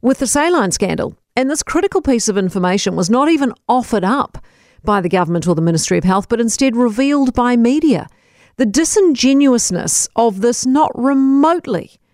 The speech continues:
open, honest and transparent government should worry us all. The spin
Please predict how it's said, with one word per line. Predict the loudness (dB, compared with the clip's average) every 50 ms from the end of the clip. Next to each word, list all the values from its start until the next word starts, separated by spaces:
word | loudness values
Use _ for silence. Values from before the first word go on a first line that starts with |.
| _ _ _
open, | -2 -2 -2 0 0 0
honest | 0 0 0 0 -2 -2 -4
and | -4 -2
transparent | -2 -2 -2 -4 -4 -4 -4 -4 -4 -2
government | -2 -2 -4 -2 -4 -8 -6
should | -4 -4 -2 0
worry | 0 0 0 0 0 0
us | 0 0 0
all. | 0 0 2 2 2 0 -2 -4 -10 -20 -20 -20 _ _
The | -4 -4
spin | -2 -2 -4 -4 -2 0 0 2 2 0 0 -4